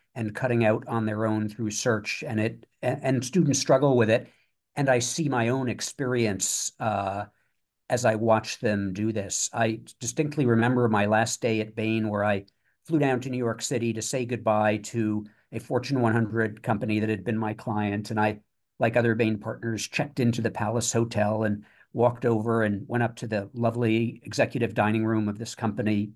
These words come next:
towering above Manhattan. And we had a, we had a great lunch, and they, they were very nice to me. And then I flew on to Baltimore, where we had just acquired our first broadcast television station.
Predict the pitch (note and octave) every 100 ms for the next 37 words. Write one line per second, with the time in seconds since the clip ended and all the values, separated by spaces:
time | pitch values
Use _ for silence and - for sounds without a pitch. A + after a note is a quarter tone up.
0 | - G#2+ G#2 A2 A2+ A2 A2 - A2 G#2+
1 | G#2+ - A2+ A2 G#2 - A#2 A2 G#2 -
2 | _ A#2+ A#2 G2 B2 A2+ A2 G#2 G#2 -
3 | A2 G2+ A2+ - _ E3 A#2+ G#2+ G2+ G#2
4 | G#2+ G#2 - A2+ G#2+ G#2 G2 - - _
5 | _ - D3 D3 E3 C#3+ C3+ - A#2 D3
6 | F3+ B2 G#2+ A2 A#2 A2+ A2 D3 C#3+ C3+
7 | - A#2 A#2 A2 A2 G#2 C3+ A2+ - B2
8 | A2 - A2 - E3 G3 C3+ G2+ G#2 -
9 | G2 - G#2 A2